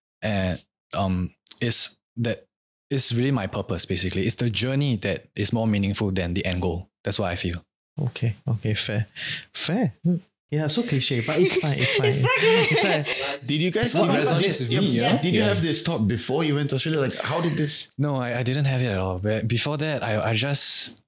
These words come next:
Speaker 1: even though I had a lot of time, right, I, I just wasted. I just play games every day and then just hang out.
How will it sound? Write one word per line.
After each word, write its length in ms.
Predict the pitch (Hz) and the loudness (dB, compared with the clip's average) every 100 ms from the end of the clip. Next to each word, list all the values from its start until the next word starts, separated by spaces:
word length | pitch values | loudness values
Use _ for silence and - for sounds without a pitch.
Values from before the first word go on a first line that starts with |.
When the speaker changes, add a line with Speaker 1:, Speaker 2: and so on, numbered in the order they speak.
| _ - | _ -4
Speaker 1:
even 220 | 143 175 | 0 2
though 100 | 175 | 2
I 60 | 139 | 0
had 100 | 120 | 0
a 60 | |
lot 100 | 110 | -2
of 100 | 104 | -2
time, 280 | - 101 101 | -4 -2 0
right, 240 | 90 87 85 | 0 -2 -2
I, 120 | 107 95 | -2 0
I 60 | |
just 260 | 107 127 107 | 0 0 0
wasted. 360 | 95 - 101 90 | 0 0 0 0
I 80 | |
just 220 | 92 101 - | -2 -4 -2
play 160 | 87 | -4
games 320 | 87 87 90 | -2 -2 -2
every 180 | 78 82 | -2 -2
day 360 | 82 82 80 82 | -2 -2 -2 -4
and 80 | - | -4
then 360 | 92 87 90 95 | -4 -2 -4 -6
just 200 | - 98 | -4 -4
hang 160 | 95 87 | -2 -2
out. 320 | 90 90 | -2 -4